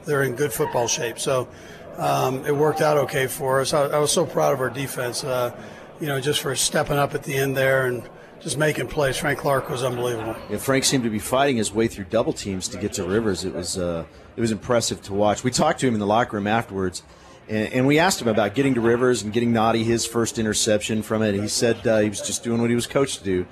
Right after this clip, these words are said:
Speaker 2: something obviously the defense did as a unit last night. I wanna ask you about the first half. Even through some of the offensive struggles, when it seemed like the Chargers were just coming over the walls, you guys held the fort.
Speaker 1: Yeah, well, we did a great job in the red zone. I mean, I think they were one for three in the red zone.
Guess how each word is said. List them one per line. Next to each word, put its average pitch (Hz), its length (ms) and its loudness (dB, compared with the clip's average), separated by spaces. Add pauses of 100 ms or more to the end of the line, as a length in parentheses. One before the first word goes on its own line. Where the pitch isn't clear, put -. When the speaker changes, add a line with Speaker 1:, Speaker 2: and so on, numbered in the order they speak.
(280)
Speaker 2:
something 110 440 -4
obviously 156 560 2
the 127 120 -2
defense 131 460 0
did 117 440 4 (260)
as 104 160 -2
a 101 60 -2
unit 107 300 2
last 87 300 -6
night. 90 200 -2
I 123 60 4
wanna 196 180 4
ask 165 320 2
you 165 40 2
about 147 180 2
the - 60 -6
first 147 300 2
half. 117 380 2 (380)
Even 226 200 2
through 240 180 -2
some 196 220 2
of 180 80 0
the 151 100 4
offensive 143 560 2
struggles, 110 720 2 (340)
when 127 120 4
it 139 100 2
seemed 214 340 4
like 190 220 4 (200)
the 123 100 0
Chargers 143 520 0
were 110 60 -8
just 101 220 -2
coming 180 460 0
over 135 240 2
the 113 100 4
walls, 107 500 2 (160)
you 170 120 -4
guys 190 240 2
held 151 180 0
the - 60 -4
fort. 95 320 -6 (300)
Speaker 1:
Yeah, 208 240 4
well, 160 640 2
we 165 100 4
did 175 160 2
a 131 40 -4
great 175 180 2
job 170 220 4
in 160 60 2
the 135 80 0
red 160 200 2
zone. 117 260 -4
I 127 60 0
mean, 139 120 -2
I 131 120 0
think 147 140 0
they 147 60 0
were 135 100 2
one 143 160 2
for 151 100 -2
three 143 200 0
in 139 60 0
the 131 80 0
red 135 200 2
zone. 143 420 0